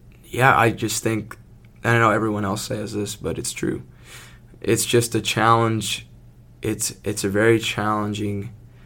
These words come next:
and, um, it really stretches you to do more, to, to change your perspective, to have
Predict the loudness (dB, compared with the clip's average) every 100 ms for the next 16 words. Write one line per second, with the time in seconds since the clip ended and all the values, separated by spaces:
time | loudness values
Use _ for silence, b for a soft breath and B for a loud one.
0 | b -8 -4 -2 -4 -8 -14 -12 -8 -8
1 | -10 -18 -20 -20 -20 -20 -20 -20 -20 -20
2 | -20 -2 4 8 8 6 2 0 0 0
3 | -6 -6 -8 -8 -8 -8 B B B -12
4 | -4 -2 0 -2 -4 -4 -6 -8 -10 -10
5 | -12 -12 -2 4 4 2 0 -2 2 2
6 | 2 2 2 0 b b b -4 2 4
7 | 4 2 -4